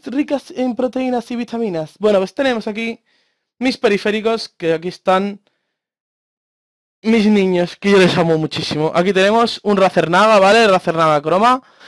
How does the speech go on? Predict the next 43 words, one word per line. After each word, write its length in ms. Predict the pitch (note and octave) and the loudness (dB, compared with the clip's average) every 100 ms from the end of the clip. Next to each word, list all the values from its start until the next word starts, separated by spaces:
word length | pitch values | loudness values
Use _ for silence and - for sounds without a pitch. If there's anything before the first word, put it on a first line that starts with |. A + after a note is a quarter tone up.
| - _ | -20 _
Necesitaba 380 | E3 E3 E3 F3 | 2 2 4 2
uno 320 | E3 D#3+ D3 | 2 0 -2
Chroma. 360 | D3+ F#3+ A#3 - | 0 2 2 2
Me 300 | D#3+ D#3+ D#3+ | -2 0 2
apetecía 420 | D3 D3+ D3 E3 | 2 0 0 2
mucho 360 | D#3 D3+ C#3+ C#3 | 2 -2 -6 -4
tener 200 | C#3+ C#3 | -6 -6
uno 200 | C#3 C3+ | -8 -8
Chroma, 260 | D3 F#3 F#3 | -6 -4 -2
la 60 | |
verdad. 280 | C#3+ D3+ D#3+ | 0 0 -2
Es 80 | D#3 | -2
una 160 | D3+ | -4
puta 200 | C#3+ C#3+ | -4 -4
basada 400 | C3+ - E3+ F#3 | -4 2 4 4
de 80 | D#3 | 4
bicho. 400 | D#3 F#3 C4+ C#4 - - - - _ - | 0 0 0 0 -2 -20 -20 -20 _ -2
Y 180 | C#4 | 2
el 140 | B3 A3+ | 2 2
teclado 300 | A#3 A3 A3 | 4 6 4
es 120 | - | 2
un 140 | A3 | -4
Crosshair 680 | F#3 F#3+ - G#3 G#3 G#3 F#3 | -2 -4 2 4 4 2 0
K 300 | - G3+ G3 | 2 4 6
setenta 320 | F#3 E3 E3+ E3 | 2 -4 -2 -2
y 80 | |
cinco, 440 | - A3+ F#3+ F#3 E3+ | 0 -4 0 0 2
K 140 | F#3+ | 0
cuarenta 320 | F#3+ F3 E3+ | 2 0 0
y 80 | D#3+ | -2
cinco, 320 | - G#3+ F#3 | -2 -8 0
algo 240 | F#3 F3 D#3 | 0 2 2
de 60 | |
eso, 200 | E3+ G#3+ | 0 0
¿vale? 300 | E3+ F3 A3 - _ - _ _ _ | 0 2 0 -6 _ -20 _ _ _
De 120 | E3+ E3+ | 0 2
Crosshair 420 | E3+ F3+ G#3 G3+ | 2 4 4 4
es 260 | D3+ - | 0 -2
de... 680 | F#3 F#3 F3 F3 E3+ E3 D#3+ D#3 | 2 4 4 6 6 6 4 2
es 240 | F#3+ F#3 | 0 2
muy 220 | G#3 A#3 | 2 4
parecido 420 | G#3+ F3+ - G3 F3+ | 4 2 2 2 6
al... 1700 | E3 D#3+ D#3+ D#3 D3+ D3+ D3 D3 C#3+ C#3+ C#3+ C#3+ C#3+ C#3+ C3+ C3 | 6 6 6 4 4 2 2 2 2 2 0 -2 -6 -10 -14 -18